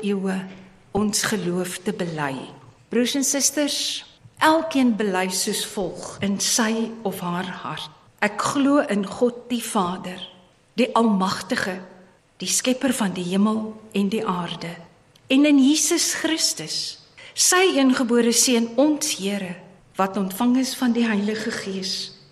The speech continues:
gebore is uit die Maagd Maria, wat gelei het onder Pontius Pilatus, gekruisig is,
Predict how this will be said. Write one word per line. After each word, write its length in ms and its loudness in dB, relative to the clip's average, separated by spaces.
gebore 520 2
is 240 2
uit 140 0
die 100 -2
Maagd 460 -4
Maria, 580 -2
wat 180 0
gelei 360 2
het 120 -2
onder 200 2
Pontius 640 0
Pilatus, 840 -6
gekruisig 720 -2
is, 200 -6